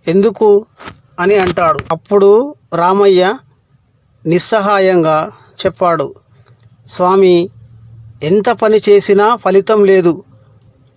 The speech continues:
దురదృష్టం వెంటాడుతుంది. ఎక్కడో తప్పు చేసుండాలి, కానీ ఏమిటో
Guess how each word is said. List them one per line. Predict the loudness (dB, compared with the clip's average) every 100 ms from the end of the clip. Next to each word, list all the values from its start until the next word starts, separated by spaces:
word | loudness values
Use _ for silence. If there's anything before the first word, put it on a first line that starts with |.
| -10
దురదృష్టం | -2 0 0 0 0 0 2
వెంటాడుతుంది. | 2 0 0 0 2 2 2 0 -4 _ _ _ _ _ _ -14
ఎక్కడో | -12 -4 0 2 2 0 -6 _ -6
తప్పు | -6 -4 -2
చేసుండాలి, | 0 2 2 2 2 -2 -6 -12 _ _ _ _ _ -8
కానీ | -2 2 2 0 -4 _ _ _ _ -6
ఏమిటో | 0 2 2 2 0 -2